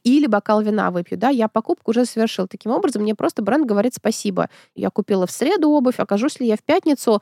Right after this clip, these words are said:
у меня есть всегда возможность просто зайти на бокальчик. Возможно, это желание у меня сформируется к концу недели так и так,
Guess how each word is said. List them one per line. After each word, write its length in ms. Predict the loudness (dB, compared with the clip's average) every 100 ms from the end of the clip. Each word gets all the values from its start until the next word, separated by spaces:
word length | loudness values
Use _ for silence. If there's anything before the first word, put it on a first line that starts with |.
| -2 -2
у 80 |
меня 220 | 0 2 2
есть 200 | 2 -2
всегда 280 | -2 0
возможность 500 | 2 2 0 0 -2
просто 280 | 0 -2 0
зайти 240 | -2 0 0
на 100 | 2
бокальчик. 560 | 2 0 -2 -4 -14 _ _
Возможно, 420 | -4 0 2 2 2
это 160 | -2
желание 420 | -2 0 2 2
у 40 | 0
меня 100 | -2
сформируется 560 | -4 0 2 2 0
к 40 | 0
концу 240 | 0 2
недели 300 | 0 2 0
так 280 | 2 -2 -2
и 20 |
так, 320 | -4 -4 -4